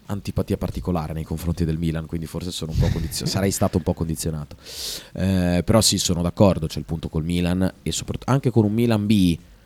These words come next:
Speaker 1: perché comunque
Speaker 2: Eh, però aveva,
Speaker 1: giocare
Speaker 2: aveva quell'energia che è mancata al Bologna,
Speaker 1: Eh,
Speaker 2: quel Milan B che magari il Milan A non avrebbe avuto. E
Speaker 1: Sì,
Speaker 2: poi entrano
Speaker 1: e
Speaker 2: anche
Speaker 1: poi non
Speaker 2: parte del Milan A alla fine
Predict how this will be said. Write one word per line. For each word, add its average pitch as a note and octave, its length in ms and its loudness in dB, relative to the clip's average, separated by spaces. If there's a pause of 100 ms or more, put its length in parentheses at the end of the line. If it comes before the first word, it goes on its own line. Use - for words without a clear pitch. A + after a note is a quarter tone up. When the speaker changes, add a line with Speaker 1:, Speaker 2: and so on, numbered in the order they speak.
(160)
Speaker 1:
perché G#2+ 400 -4
comunque A2 540 -2 (260)
Speaker 2:
Eh, A3+ 140 2
però D3+ 140 6
aveva, D#3+ 160 10
Speaker 1:
giocare D3+ 160 12
Speaker 2:
aveva E3 160 12
quell'energia E3+ 680 8
che - 80 0
è F#3+ 40 6
mancata C#3 340 4
al A#2+ 40 4
Bologna, C#3 360 6
Speaker 1:
Eh, - 20 4
Speaker 2:
quel A#2+ 140 6
Milan C3+ 240 8
B D#3 100 10
che - 100 2
magari C#3+ 260 6
il C3+ 60 4
Milan C#3 280 4
A D#3+ 80 4
non E3 120 2
avrebbe A#2+ 260 4
avuto. A#2+ 440 2
E B2 60 4
Speaker 1:
Sì, - 120 4
Speaker 2:
poi F3 300 8
entrano D#3 600 6
Speaker 1:
e D3+ 40 4
Speaker 2:
anche D#3 160 2
Speaker 1:
poi C#3+ 140 6
non B2+ 100 0
Speaker 2:
parte D3+ 320 6
del C3+ 120 0
Milan C#3+ 260 0
A D3 60 2
alla C3 140 4
fine E3+ 520 2